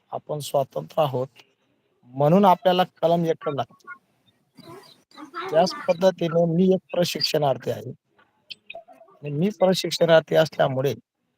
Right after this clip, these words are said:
माझे तीनशे चौतीस दिवस रेग्युलर काम केलेलं आहे आणि तीनशे चौतीस दिवसामध्ये मी वर्ग शिक्षक म्हणून तिसरीचं वर्ग सांभाळलं, मुख्याध्यापकांचा वर्ग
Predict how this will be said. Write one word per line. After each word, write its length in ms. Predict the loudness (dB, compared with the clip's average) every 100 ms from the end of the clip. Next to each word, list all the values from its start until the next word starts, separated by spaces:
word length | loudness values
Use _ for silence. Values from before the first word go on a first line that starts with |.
| _ _ _ -8
माझे 220 | -4 -4 -4
तीनशे 340 | -2 -2 0 -2
चौतीस 1300 | -2 -4 -4 -8 -18 -18 -18 -20 -2 2 2 2 0
दिवस 460 | 2 2 2 -2 -10 _ -6
रेग्युलर 380 | 0 2 2 2
काम 280 | 2 2 2
केलेलं 360 | -2 -2 -2
आहे 180 | -4 -8 -20 _ _ _ _ _ _ _ _ _ _ _ _ -12
आणि 120 | -12
तीनशे 420 | -8 -4 -2 -2
चौतीस 420 | 0 0 0 -4
दिवसामध्ये 680 | -4 -2 0 2 2 0 -2
मी 140 | -2 -2
वर्ग 340 | 0 0 0
शिक्षक 460 | -4 -6 -4 -2 -2
म्हणून 220 | -2 -4
तिसरीचं 460 | -4 -6 -4 -2 -2
वर्ग 260 | 0 -2 2
सांभाळलं, 480 | 6 6 4 -2 -6 _ _ -20 -20 _ -20
मुख्याध्यापकांचा 800 | -12 -4 0 0 0 -2 -2
वर्ग 260 | -6 -4 -4